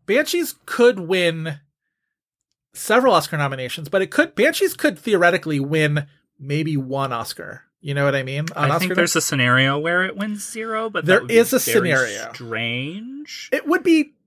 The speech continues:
Speaker 1: I don't even know if I would say very
Speaker 2: They kind of
Speaker 1: strange.
Speaker 2: need to rally that campaign around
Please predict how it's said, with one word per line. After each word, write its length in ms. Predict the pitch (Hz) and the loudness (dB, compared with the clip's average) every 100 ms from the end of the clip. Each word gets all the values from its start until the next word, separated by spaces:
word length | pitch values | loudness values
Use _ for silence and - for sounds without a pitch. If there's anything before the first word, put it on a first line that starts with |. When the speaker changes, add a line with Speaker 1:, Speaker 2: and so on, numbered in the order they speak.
| _ - | _ 2
Speaker 1:
I 80 | |
don't 140 | 330 403 | 2 2
even 140 | 330 | 2
know 60 | 262 | 2
if 100 | - | 4
I 60 | 202 | 0
would 120 | 165 | 0
say 140 | 180 | -4
very 380 | 135 139 127 139 | -4 -6 -4 0
Speaker 2:
They 100 | 160 | -2
kind 320 | - 254 254 | 0 0 2
of 60 | 233 | 2
Speaker 1:
strange. 100 | 202 | 2
Speaker 2:
need 80 | 175 | 0
to 120 | 170 | -2
rally 420 | 143 135 131 127 | 2 4 4 2
that 240 | 123 113 - | 0 -2 -4
campaign 1120 | - 113 110 - 113 107 104 98 95 92 78 120 | -6 -6 -6 -6 -2 -2 -4 -6 -12 -16 -16 -10
around 1200 | 113 117 110 107 101 101 95 95 95 90 - | -8 -2 0 0 0 -2 -6 -10 -12 -14 -16